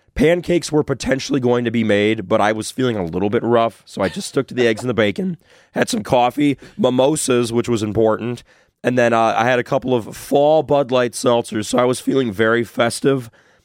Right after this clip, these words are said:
And then we departed for the stadium at about nine and basically just got in line. Kinda breezed by college game day, E S P N, of course, 'cause the big noon kickoff, you know, it's the, our, it's the Meijer brand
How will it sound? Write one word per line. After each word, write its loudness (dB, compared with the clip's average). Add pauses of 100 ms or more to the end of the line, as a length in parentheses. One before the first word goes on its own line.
(140)
And -8
then 0
we 2
departed 0
for -6
the -4
stadium 0
at 2
about 0
nine -2
and -8
basically -2
just -6
got -2
in -8
line. -2 (480)
Kinda 2
breezed 0
by 2 (140)
college 0
game -2
day, 2
E 2
S 0
P -4
N, 0
of -4
course, 0
'cause -10
the -6 (200)
big -2
noon 0
kickoff, 0
you -10
know, -12 (520)
it's -12
the, -6
our, 0
it's -4
the -4
Meijer 0
brand -2